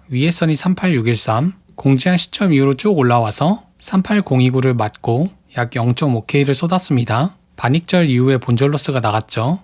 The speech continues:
그리고 삼팔육일삼은 오지 않았고요. 십일월 이십칠 일 오전 열한 시, 그러니까 정확하게 이때죠. 방향성은 크게 쏟을 것 같고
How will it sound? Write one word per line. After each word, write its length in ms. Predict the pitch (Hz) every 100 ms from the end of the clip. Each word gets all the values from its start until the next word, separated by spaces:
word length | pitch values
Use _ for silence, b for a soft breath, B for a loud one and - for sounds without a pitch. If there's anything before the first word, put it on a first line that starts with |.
| _ -
그리고 240 | 127 135
삼팔육일삼은 800 | 180 196 214 185 127 131 139 139
오지 260 | 113 117 123
않았고요. 600 | 113 110 110 104 131 190 _ _
십일월 440 | - - 190 180
이십칠 420 | 113 - - 156
일 240 | 135 135 190 _ -
오전 300 | 120 135 135
열한 300 | 113 110 107
시, 360 | - 156 196 - _
그러니까 260 | - 123 120
정확하게 500 | - 151 - 185 139
이때죠. 560 | - 117 104 110 160 - _
방향성은 580 | - 123 151 - 156 151
크게 240 | - 190 180
쏟을 300 | - 175 185
것 160 | 175
같고 560 | 131 104 - 135 120